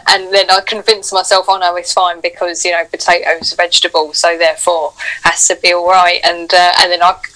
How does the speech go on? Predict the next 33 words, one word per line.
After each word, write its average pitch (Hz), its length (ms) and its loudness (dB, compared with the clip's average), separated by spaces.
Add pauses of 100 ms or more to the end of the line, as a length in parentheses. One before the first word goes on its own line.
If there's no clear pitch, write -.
basically 175 520 -2
put - 200 0
on 170 320 -2 (760)
weight 175 320 2
and, 170 260 -2
and, 160 440 -2
you 165 120 -4
know, 160 140 0 (220)
crept - 380 0
up, 185 280 2
like, 170 320 0 (220)
one 185 160 0
and 180 100 0
a 175 60 2
half 185 260 2
stone - 320 2
<laughs> 330 800 0
in 269 200 4
a 262 160 0
matter 233 380 2
of, 226 120 -8
like, 220 180 2
a 208 180 -6
month 202 320 0
or 214 140 -4
something 208 480 -2
stupid. 190 720 -4 (600)
Um, 180 480 4
so 185 140 -2
yeah, 180 240 0
I 202 40 2
had 190 100 -2
to, 180 100 -6